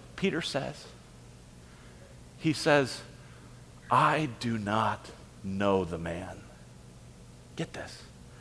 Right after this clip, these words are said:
He can't even bring himself to say Jesus' name. He doesn't say, "I don't know Jesus."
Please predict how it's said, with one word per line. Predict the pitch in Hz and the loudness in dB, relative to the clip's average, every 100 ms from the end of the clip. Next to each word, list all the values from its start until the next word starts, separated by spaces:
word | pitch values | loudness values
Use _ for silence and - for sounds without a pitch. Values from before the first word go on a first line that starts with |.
| - - - - - | -18 -18 -18 -18 -8
He | - 160 | -4 -2
can't | - 151 156 - | -2 -4 -4 -2
even | 147 131 113 | -4 -2 -4
bring | 101 120 117 | 0 0 0
himself | 113 - 110 101 - | -4 -2 -2 -2 -4
to | 101 | -8
say | - 95 92 | -8 -8 -8
Jesus' | 85 95 90 92 - 87 | -8 -8 -8 -10 -12 -12
name. | 87 92 87 82 - - - - - - - - - - - - - - - - - | -8 -8 -8 -10 -14 -18 -18 -18 -20 -20 -20 -20 -20 -20 -20 -20 -20 -20 -18 -8 6
He | |
doesn't | 160 220 254 | 10 10 12
say, | 185 120 - - | 12 12 2 0
"I | - 123 | 8 12
don't | 202 | 12
know | 196 139 | 12 10
Jesus." | 113 110 98 127 - | 8 2 2 -2 -4